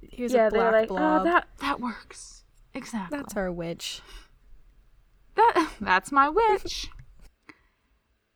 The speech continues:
Speaker 2: Um, <laughs> it's, uh, a pretty fun, like, image.
Speaker 1: Yeah.
Speaker 2: It, when we talked about storyboarding, when we talked about the, um, crater,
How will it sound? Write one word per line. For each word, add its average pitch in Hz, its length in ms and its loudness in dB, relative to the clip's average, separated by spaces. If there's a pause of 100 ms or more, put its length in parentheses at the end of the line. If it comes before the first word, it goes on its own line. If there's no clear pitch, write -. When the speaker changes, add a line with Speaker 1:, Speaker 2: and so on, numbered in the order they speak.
(220)
Speaker 2:
Um, 254 480 8 (320)
<laughs> - 1600 -18
it's, - 460 2 (160)
uh, 226 340 6
a 226 60 0
pretty 320 220 6
fun, 226 800 2 (1000)
like, 196 360 0 (420)
image. 214 520 -2
Speaker 1:
Yeah. 190 340 -10
Speaker 2:
It, 247 240 2 (220)
when 240 140 6
we 247 100 2
talked 302 240 0
about 330 160 0
storyboarding, 202 760 0
when 190 80 -8
we 190 100 -6
talked 196 260 -6
about 190 280 -4
the, 190 220 -4
um, 170 440 -8 (400)
crater, 214 600 -2